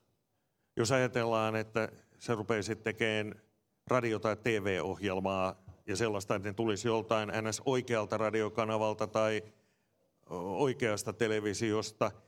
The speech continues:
niin tänä päivänä on mahdollista tehdä podcastia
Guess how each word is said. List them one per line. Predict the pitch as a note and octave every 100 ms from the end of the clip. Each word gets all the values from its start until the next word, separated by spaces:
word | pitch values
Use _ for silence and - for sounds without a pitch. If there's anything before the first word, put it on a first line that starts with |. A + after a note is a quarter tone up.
| _ _
niin | A2 A2 G#2+ - - _
tänä | C3 B2
päivänä | A#2+ A2 G#2+ A2 A2+ A2
on | A#2
mahdollista | A#2 B2 A2+ A2+ G#2+ - A2+ A2 - - _ _ _ _ _ _ _
tehdä | - A#2 A2+ A2 - _ _ D2+ - -
podcastia | B2+ - G#2+ G2+ G2+ A#2+ A2+ A2